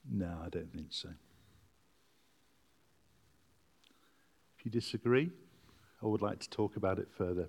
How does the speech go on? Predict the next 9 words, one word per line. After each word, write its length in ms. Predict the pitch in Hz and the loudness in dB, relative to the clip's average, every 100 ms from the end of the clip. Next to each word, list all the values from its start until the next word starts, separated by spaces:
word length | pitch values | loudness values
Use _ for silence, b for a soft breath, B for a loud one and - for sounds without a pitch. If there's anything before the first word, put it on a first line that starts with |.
| - | -4
please 340 | - 95 87 | 0 0 0
do 180 | - 92 | -2 -2
come 200 | - 92 | 0 -2
on 140 | 87 | -2
Tuesday 500 | - 90 85 - 82 - B B B B - | 0 0 0 -2 -4 -6 B B B B -8
and 180 | 85 - | -6 -6
talk, 300 | 82 78 - - _ _ - | -8 -8 -10 -18 _ _ -16
and 120 | 80 80 | -12 -8
we'll 280 | 82 82 | -6 -8